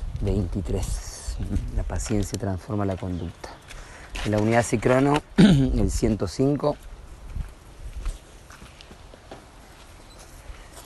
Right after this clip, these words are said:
que inicia una nueva onda encantada, la onda encantada de la serpiente, así que en el banco sí tenemos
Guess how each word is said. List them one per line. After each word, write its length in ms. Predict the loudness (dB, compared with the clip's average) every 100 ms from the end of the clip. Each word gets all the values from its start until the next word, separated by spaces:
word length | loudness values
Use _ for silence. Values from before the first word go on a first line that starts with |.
| -16 -16 -14 -14 -16 -18 -8
que 720 | -2 0 2 0 0 0 -2 -4 -4 0 4 2 0 -10 -2
inicia 400 | 0 2 2 2
una 120 | 4
nueva 360 | 2 2 2 2
onda 300 | 0 0 -2
encantada, 680 | -4 -4 4 6 8 6 2 -8 -14 -18 -16 -14 -16 -18 -20 -20 -12
la 140 | -6 -2
onda 160 | 0
encantada 500 | 0 -2 -2 0 0
de 40 | 0
la 60 | -4
serpiente, 580 | -6 2 2 2 0
así 200 | -4 -4 -4
que 160 | -2
en 120 | -2
el 80 | 0
banco 640 | 0 0 0 -2 -2 -2 -4 -8 -14
sí 300 | -6 -2 2 6 6 6 2 -6 -4 0 2 2
tenemos 480 | 0 2 4 4 6